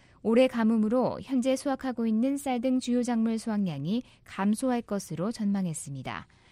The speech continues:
하지만 구체적인 수확량 추정치는 발표하지 않았습니다.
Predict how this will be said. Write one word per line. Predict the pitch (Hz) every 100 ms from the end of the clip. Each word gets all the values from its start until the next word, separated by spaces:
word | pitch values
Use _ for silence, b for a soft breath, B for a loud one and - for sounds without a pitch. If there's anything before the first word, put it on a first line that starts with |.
| b
하지만 | - 220 226 269
구체적인 | 277 214 269 240 233 277
수확량 | 277 302 269 262 254
추정치는 | - - 240 - 160 208
발표하지 | 247 196 220 196 165
않았습니다. | 190 170 - 143 131 127 101